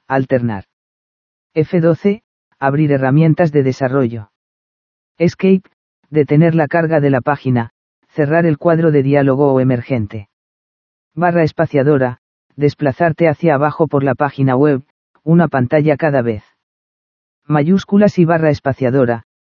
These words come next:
desplazarte hacia arriba por la página web, una pantalla cada vez. Avance de página, desplazarte hacia abajo por la página web,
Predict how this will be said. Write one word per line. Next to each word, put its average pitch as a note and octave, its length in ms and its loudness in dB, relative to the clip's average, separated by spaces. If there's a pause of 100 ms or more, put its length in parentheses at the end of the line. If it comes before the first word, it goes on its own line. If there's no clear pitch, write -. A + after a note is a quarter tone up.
desplazarte D3 720 0
hacia D3+ 260 0
arriba D3 320 0
por C#3 160 -2
la C3+ 120 0
página C3+ 420 -2
web, C#3+ 260 2 (400)
una E3+ 240 4
pantalla D3 500 0
cada C#3+ 260 -2
vez. A2 220 -6 (1000)
Avance D#3 440 0
de F3 120 2
página, A#2+ 500 -4 (380)
desplazarte D3 720 -2
hacia D#3 280 0
abajo D3 340 -2
por C#3 140 -2
la C3+ 120 0
página C#3 400 -2
web, C#3 280 0